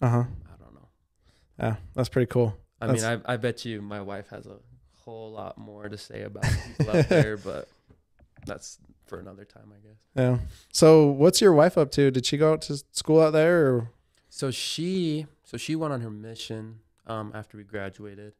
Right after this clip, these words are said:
Speaker 1: Uh-huh.
Speaker 2: Came back, and then she finished hair school over here at Tooele Tech.
Speaker 1: Oh, that's cool.
Speaker 2: And then she got a job out there in Utah County and just lived out there while I was playing football. And then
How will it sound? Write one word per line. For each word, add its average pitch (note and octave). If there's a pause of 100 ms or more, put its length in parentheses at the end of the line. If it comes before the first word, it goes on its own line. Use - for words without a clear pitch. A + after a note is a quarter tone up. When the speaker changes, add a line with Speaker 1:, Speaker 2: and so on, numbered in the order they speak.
Speaker 1:
Uh-huh. C#3+ (360)
Speaker 2:
Came A#2+
back, A2
and A2
then G#2+ (220)
she A2+ (140)
finished A#2+
hair A2+
school G#2+
over G#2
here G#2+
at G#2
Tooele G#2
Tech. A2
Speaker 1:
Oh, C3
that's G2+
cool. - (640)
Speaker 2:
And G#2+
then G2
she G2 (160)
got G#2+
a G2+
job G2+
out G2
there G#2
in G2+
Utah G2+
County G2
and G2
just G2
lived G#2
out G2
there G2+
while G2+
I G2+
was G#2
playing G#2+
football. G#2
And G2+
then G2+